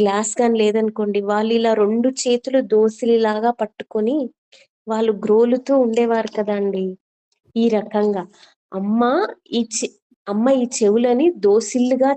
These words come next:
చేసుకొని దోసిళ్ళతో గ్రోలుతోందన్నమాట. ఆ అమృత ప్రవాహాన్ని, ఆనంద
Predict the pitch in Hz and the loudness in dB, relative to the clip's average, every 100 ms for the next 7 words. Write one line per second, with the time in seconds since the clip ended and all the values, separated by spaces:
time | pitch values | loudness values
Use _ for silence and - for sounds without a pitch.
0 | 277 247 240 - 247 254 392 339 - _ | 0 0 0 -2 0 2 2 2 -6 _
1 | _ _ - 190 208 220 220 240 233 240 | _ _ -10 -2 -2 -2 -2 -2 0 -2
2 | 254 311 254 233 240 262 277 285 269 240 | 0 0 0 2 2 2 2 2 2 2
3 | 226 208 202 202 - _ _ _ _ _ | 0 0 -2 -4 -10 _ _ _ _ _
4 | - 220 196 208 254 262 262 240 220 220 | -2 0 0 0 0 0 -2 -2 0 0
5 | 220 214 208 214 214 196 208 226 226 | -2 -2 0 2 0 -2 0 2 2